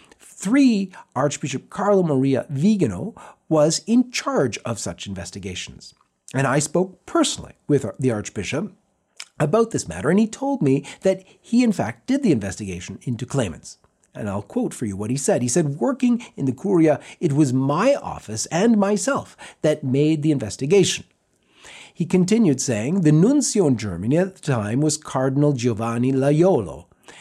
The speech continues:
and the information he sent from Germany was that there was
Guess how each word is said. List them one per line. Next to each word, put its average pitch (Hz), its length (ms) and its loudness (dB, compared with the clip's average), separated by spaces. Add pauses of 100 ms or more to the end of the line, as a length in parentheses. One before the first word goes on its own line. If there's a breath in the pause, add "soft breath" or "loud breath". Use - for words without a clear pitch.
(420 loud breath)
and 135 440 0 (100)
the 135 340 2 (140)
information 135 800 2
he 247 220 2
sent - 360 -6
from 110 200 -6
Germany 185 440 2 (240 loud breath)
was 165 260 2
that 180 160 0
there 160 120 4
was 156 300 2